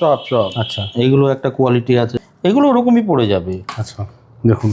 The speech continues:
Speaker 2: এর মধ্যে কত ভ্যারাইটি আছে কিন্তু। দেখুন, সব ধরনের কিন্তু আপনি পেয়ে যাবেন
Speaker 1: এটা
Speaker 2: এখানে।
Speaker 1: পুরো গোল্ডেন।
Speaker 2: বাহ,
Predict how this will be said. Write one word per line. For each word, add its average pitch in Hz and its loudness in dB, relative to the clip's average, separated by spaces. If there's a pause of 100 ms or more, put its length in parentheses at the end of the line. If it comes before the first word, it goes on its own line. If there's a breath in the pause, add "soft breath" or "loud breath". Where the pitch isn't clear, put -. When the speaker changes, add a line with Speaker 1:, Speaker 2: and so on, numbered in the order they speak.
Speaker 2:
এর 120 2
মধ্যে 143 2
কত 143 0
ভ্যারাইটি 127 0
আছে 113 -4
কিন্তু। 107 -4 (460 loud breath)
দেখুন, 110 2
সব 151 0
ধরনের 185 2
কিন্তু 185 2
আপনি 175 0
পেয়ে 165 2
যাবেন 165 2
Speaker 1:
এটা 139 0
Speaker 2:
এখানে। 160 -2
Speaker 1:
পুরো 147 2
গোল্ডেন। 139 2 (380)
Speaker 2:
বাহ, 107 0